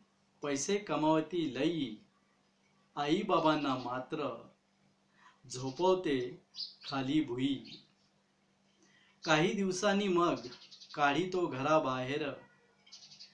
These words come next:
हाकलून लावतात हाच त्यांचा आहेर. शब्दांचे घाव त्यांना देतो तो खूप मोठे, आजच्या मुलांपुढे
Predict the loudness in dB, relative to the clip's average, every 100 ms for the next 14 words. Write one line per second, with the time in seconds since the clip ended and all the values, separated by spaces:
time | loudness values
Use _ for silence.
0 | _ _ -2 -2 0 -2 2 6 6 4
1 | 2 2 2 -4 _ _ _ -20 -20 -20
2 | -20 -10 2 4 4 0 -2 0 0 0
3 | -2 -4 -12 _ _ -4 -4 -2 -2 -2
4 | -2 -10 _ _ _ _ -20 -20 -20 _
5 | _ _ _ _ _ _ -6 0 0 2
6 | 0 2 2 4 2 2 2 2 2 2
7 | -4 -12 -20 _ _ _ _ _ _ _
8 | -12 -4 -2 0 -2 -2 0 -2 -2 -8
9 | -10 -6 -4 -2 -2 -2 -2 -4 -4 -6
10 | -14 -20 _ _ _ _ _ _ _ -20
11 | -20 _ 0 0 0 0 2 4 4 2
12 | 0 -2 0 -2